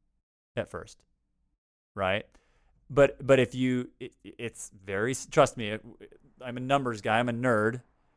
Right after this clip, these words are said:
It's a simple matter of dollars in versus dollars out,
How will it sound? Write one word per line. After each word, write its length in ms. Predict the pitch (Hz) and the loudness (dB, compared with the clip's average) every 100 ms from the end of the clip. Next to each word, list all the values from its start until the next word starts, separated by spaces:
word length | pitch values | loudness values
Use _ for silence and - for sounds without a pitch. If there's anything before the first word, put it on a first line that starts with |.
| _ _ _ _ - | _ _ _ _ -8
It's 180 | 131 - | -8 -6
a 40 | |
simple 520 | - 147 127 151 147 | -6 -4 2 6 6
matter 400 | 131 120 117 120 | 6 4 6 4
of 420 | 117 110 104 101 - _ _ 117 | 2 0 -2 -4 -10 _ _ 0
dollars 420 | 113 120 135 123 | 4 4 2 0
in 160 | 123 | -2
versus 260 | 113 107 110 | -2 -6 -6
dollars 420 | 101 92 98 98 | 0 0 0 -4
out, 200 | 87 - | -12 -18